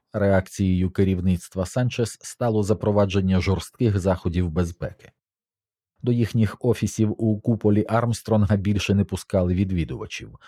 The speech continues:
Доступ на сам комбінат обмежили до вузького кола працівників і навіть поставили людей, не комп'ютери, щоб перевіряти ай ді кожного, хто сідає на поїзд, що туди прямує. А найважливіше те, що в них залишився всього один заготівельник,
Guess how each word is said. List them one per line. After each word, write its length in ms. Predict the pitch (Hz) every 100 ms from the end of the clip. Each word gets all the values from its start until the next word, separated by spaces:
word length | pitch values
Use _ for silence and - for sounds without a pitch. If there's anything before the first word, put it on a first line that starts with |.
| - _
Доступ 500 | 101 95 87 98 87
на 160 | 85 90
сам 300 | - 131 143
комбінат 640 | 127 85 82 78 78 78 -
обмежили 580 | 110 113 135 117 120 113
до 120 | 110
вузького 480 | 107 92 - 104 104
кола 360 | - 104 95
працівників 840 | 87 85 - 87 82 90 - 147 135 - -
і 100 | -
навіть 300 | 170 170 160
поставили 580 | - 135 - 139 135 123
людей, 520 | 113 110 135 151 139 _ _
не 200 | 107 98
комп'ютери, 760 | - 82 73 113 160 - - - _ - -
щоб 260 | - 90
перевіряти 800 | - - 92 87 87 90 85 95 -
ай 220 | 90 87
ді 220 | 73 80
кожного, 560 | - 160 139 98 87 82
хто 260 | - 98
сідає 420 | 90 98 90 85
на 120 | 85 85
поїзд, 480 | 101 113 127 127 -
що 260 | - -
туди 260 | 101 95 87
прямує. 520 | - 80 67 - - _ _ _ _ _ _ _ _ _ _ _ _ -
А 160 | 87
найважливіше 800 | 85 92 92 92 92 90 78 71
те, 260 | - 190 180
що 280 | - - 117
в 80 | 143
них 300 | 180 - 147
залишився 580 | 147 147 - 151 -
всього 340 | 135 - 135 143
один 300 | 131 131 120
заготівельник, 920 | 113 110 110 120 117 67 78 - _